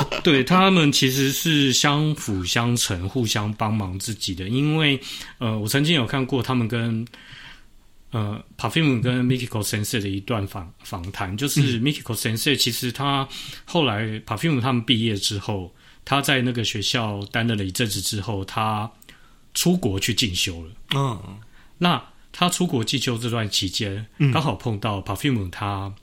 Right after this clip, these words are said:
Speaker 2: 呃，他们要准备正式出道。
Speaker 1: 嗯，嗯，嗯，嗯。
Speaker 2: 那 Perfume 他们还是希望 Miki-，Mikiko Sensei 可以帮他编舞。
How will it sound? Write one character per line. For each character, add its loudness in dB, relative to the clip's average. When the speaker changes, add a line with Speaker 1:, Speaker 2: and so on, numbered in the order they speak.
Speaker 2:
呃， -6
他 0
们 2
要 -2
准 -4
备 0
正 4
式 2
出 -2
道。 -8
Speaker 1:
嗯， 2
嗯， -4
嗯， -4
嗯。 -6
Speaker 2:
那 4
Perfume 2
他 0
们 -2
还 -6
是 -2
希 4
望 2
Miki-，Mikiko -2
Sensei 0
可 0
以 2
帮 -4
他 -2
编 -6
舞。 -8